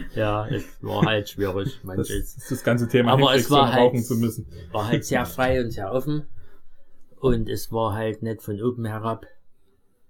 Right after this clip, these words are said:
Speaker 1: Und ich bin auch einer, der, der das nicht kann. Ich kann halt
Speaker 2: Mhm.
Speaker 1: auch nicht predigen, eine halbe Stunde und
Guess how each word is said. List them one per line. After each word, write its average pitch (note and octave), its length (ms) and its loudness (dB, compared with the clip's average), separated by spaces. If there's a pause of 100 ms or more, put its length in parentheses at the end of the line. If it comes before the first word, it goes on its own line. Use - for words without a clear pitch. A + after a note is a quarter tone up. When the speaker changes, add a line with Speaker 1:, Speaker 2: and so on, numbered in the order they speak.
(360)
Speaker 1:
Und B2+ 240 0
ich - 200 -2
bin C3+ 200 0
auch A#2+ 220 -2
einer, A#2 340 -2
der, A2+ 340 -4
der G#2 220 -8
das G#2+ 180 -10
nicht G#2+ 160 -10
kann. A#2 260 -4
Ich G2 140 -8
kann A#2+ 240 -6
halt A#2 160 0
Speaker 2:
Mhm. A2+ 80 -2
Speaker 1:
auch A2+ 120 -4
nicht A2 180 -6
predigen, A2+ 560 -2
eine F#2+ 180 -6
halbe G#2 220 -6
Stunde A#2 420 -6
und G2 220 -6